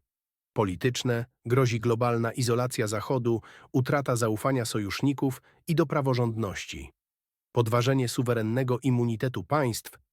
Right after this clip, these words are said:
co otwiera puszkę Pandory. Europa ryzykuje, że stanie się terytorium niestabilności dla uchodźców, a nie bezpieczną przystanią. Militarne,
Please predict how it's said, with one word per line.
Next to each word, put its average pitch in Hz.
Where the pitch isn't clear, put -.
co 135
otwiera 147
puszkę 127
Pandory. 107
Europa 120
ryzykuje, 107
że 127
stanie 139
się 127
terytorium 123
niestabilności 123
dla 113
uchodźców, 110
a 135
nie 170
bezpieczną 131
przystanią. 90
Militarne, 110